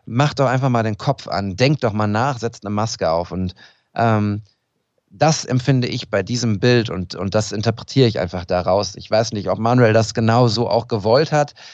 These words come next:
ähm, aber das ist auch egal, denn, ähm, jeder sieht auch ein bisschen was anderes in einem Foto und ich fühle das einfach und ich finde es sehr, sehr, sehr, sehr cool.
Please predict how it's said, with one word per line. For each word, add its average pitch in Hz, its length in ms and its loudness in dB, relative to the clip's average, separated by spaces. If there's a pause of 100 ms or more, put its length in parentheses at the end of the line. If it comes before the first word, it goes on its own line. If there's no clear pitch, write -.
(300)
ähm, 113 440 -4 (220)
aber 139 120 4
das 147 160 4
ist - 20 2
auch 143 140 4
egal, 123 400 2
denn, 95 360 -4
ähm, 104 380 -2
jeder 120 320 0
sieht 127 160 -6
auch 107 120 -2
ein 117 100 -2
bisschen 117 240 -4
was 104 120 -4
anderes 131 320 -4
in 120 120 -6
einem 110 100 -4
Foto 117 340 -4
und 95 300 -6
ich - 240 -20
fühle 139 320 4
das 120 220 4
einfach 104 320 -2
und 82 160 -8
ich - 100 -12
finde 98 220 -4
es - 180 -14
sehr, 113 320 2
sehr, 101 320 2 (560)
sehr, 139 300 4
sehr 131 160 2 (100)
cool. 92 240 -4